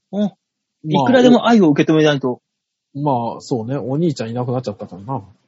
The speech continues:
Speaker 1: もう唯一の愛の受け皿なんでね。
Speaker 2: <laughs>
Speaker 1: はい。
Speaker 2: そうですね。
Speaker 1: 愛を受け止めることが親孝行だと思ってますから。
Speaker 2: いや、でもそう、ほんとそうだと思いますよ。私なんてほらもう、気がついたら親元を離れてからの方の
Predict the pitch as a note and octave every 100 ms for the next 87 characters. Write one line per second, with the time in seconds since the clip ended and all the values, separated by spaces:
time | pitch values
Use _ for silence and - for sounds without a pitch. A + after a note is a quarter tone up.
0 | _ _ _ _ _ D3+ E3 E3 D#3+ F3+
1 | A3 F#3 - C3 C#3+ D#3 A#2+ D3+ - A#2
2 | A3 A#3 G#3+ A#3 F#3 - F3+ - _ _
3 | _ _ _ _ - D4 A#3+ A#2+ G#2+ G2
4 | C3 A#2+ - A2 A#2+ - F3 D3+ - A2+
5 | B2 B2+ C3+ C3+ D4 C4+ G3+ G3 C4+ C4+
6 | C#4+ D4 C#4+ D4 G#3+ E3+ F#3+ A3+ A3 F#3
7 | D#3+ C#3 B2+ _ _ _ - C3 B2+ C3
8 | C#3+ F2+ F2 - _ F#3 F#3+ F3 A3+ F3+
9 | - C4 F4+ - G#3 B3+ D#4 - F#4 G4
10 | - C3+ E3 A3 C4 B2+ C#3+ G#3+ A#3 D#4+
11 | B3 E3 D#3 C#3+ B2 C3 B2 A2+ - -
12 | - _ _ - F#3 G#3+ C4 G3+ C3+ C3
13 | F3 G#3 A3+ A#3 A#3 G3 A#3 B3 F3 D3
14 | C3 B2+ C#3 B2+ B2 A#2